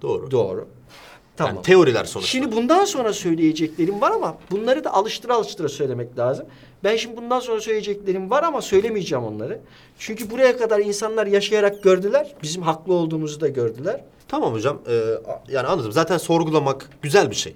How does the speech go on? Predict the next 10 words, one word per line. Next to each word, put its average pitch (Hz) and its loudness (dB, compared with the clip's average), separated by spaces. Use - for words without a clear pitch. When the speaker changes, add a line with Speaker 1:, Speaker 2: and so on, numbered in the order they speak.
Speaker 1:
İnsanların 165 -4
özgür 156 0
olarak 147 -2
sorgulaması 123 -6
zaten 117 -6
bilimin 110 -8
temelidir, 120 -8
bilim 95 -14
şüphedir - -10
yani. - -20